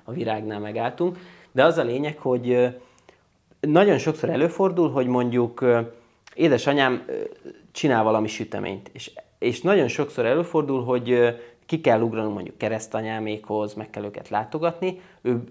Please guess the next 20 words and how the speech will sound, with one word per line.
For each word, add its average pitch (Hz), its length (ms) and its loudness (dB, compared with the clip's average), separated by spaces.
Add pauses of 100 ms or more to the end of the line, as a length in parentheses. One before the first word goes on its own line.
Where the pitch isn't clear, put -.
(400)
begyúrta 127 600 0
a 104 60 0
sütit, 110 420 -6
ugye 107 160 -4
már 104 200 -2
előző 101 380 -6
nap 135 280 -4
a 113 120 -2
tésztát, 175 640 0 (500)
viszont 139 480 0
annak 143 500 2
a, 110 400 4
a - 300 -4
tésztának 139 500 -2
kell 139 160 2
mondjuk 113 300 -4
egy 107 280 0
óra 107 240 -2
a 104 60 -4
sütőbe, - 600 -10